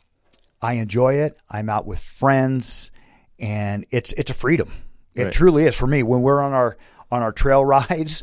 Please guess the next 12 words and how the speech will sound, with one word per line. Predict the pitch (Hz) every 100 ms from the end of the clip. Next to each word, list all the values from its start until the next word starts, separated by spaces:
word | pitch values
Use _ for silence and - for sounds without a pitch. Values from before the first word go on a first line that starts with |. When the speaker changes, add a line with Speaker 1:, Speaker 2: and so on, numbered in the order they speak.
| -
Speaker 2:
Right. | 95 117
Speaker 1:
even | 131
the | 139
one | 131
we |
had | 131 143
last | 139 135 -
week, | 143 151 170 - - - - - -
um, | 113 113 107 95 90 - - _ _ _ _ _ -
that | 117 131 127
was | 120 -
cool. | 127 131